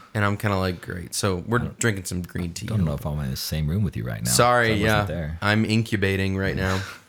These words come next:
Speaker 1: You can come visit, you know. So then, um,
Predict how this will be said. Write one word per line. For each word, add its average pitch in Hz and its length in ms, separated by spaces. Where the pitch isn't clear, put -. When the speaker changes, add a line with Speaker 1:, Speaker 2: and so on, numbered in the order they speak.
Speaker 1:
You 107 60
can 104 100
come 98 240
visit, 92 500
you 113 100
know. 101 180
So - 240
then, 147 300
um, 117 580